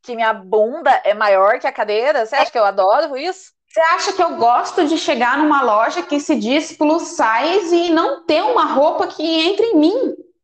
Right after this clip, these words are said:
Speaker 2: Ou então você acha que eu gosto de entrar num provador dessas, dessas lojas genéricas da vida aí, que tem várias espalhadas pela cidade, pelo, pelo estado, pelo país, e, e ele dizer que é número quarenta e seis, mas o número quarenta e seis não passa nem na minha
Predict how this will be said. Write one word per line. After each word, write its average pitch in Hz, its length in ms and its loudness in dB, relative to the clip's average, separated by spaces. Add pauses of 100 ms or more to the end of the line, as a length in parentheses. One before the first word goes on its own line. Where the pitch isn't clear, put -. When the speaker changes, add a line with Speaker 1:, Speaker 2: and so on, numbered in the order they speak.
(540)
Speaker 2:
Ou 302 180 2
então 330 340 0
você 381 200 0
acha 349 220 0
que 349 100 -2
eu 330 80 2
gosto 320 400 -2
de 330 80 -2
entrar 311 280 0
num 339 180 0
provador 294 680 0
dessas, 269 440 -2 (280)
dessas 226 400 0
lojas 233 500 0
genéricas 233 680 0
da 208 120 2
vida 196 280 -2
aí, 226 160 2
que - 60 -12
tem 220 160 -2
várias 202 420 -2
espalhadas 196 540 -2
pela 202 200 -2
cidade, 180 440 -2
pelo, 196 340 0
pelo 180 180 -2
estado, 196 300 -4
pelo 196 140 0
país, 202 360 -2 (540)
e, 262 320 0
e 269 80 4
ele 285 140 0
dizer 269 400 0
que 330 120 -2
é 302 40 0
número 302 420 2
quarenta 294 360 -2
e 294 100 0
seis, 302 400 0
mas 339 180 2
o 330 60 2
número 349 280 0
quarenta 311 320 -2
e 277 60 0
seis 302 280 0
não 349 160 2
passa 320 300 0
nem 311 160 2
na 370 100 -2
minha 392 180 -2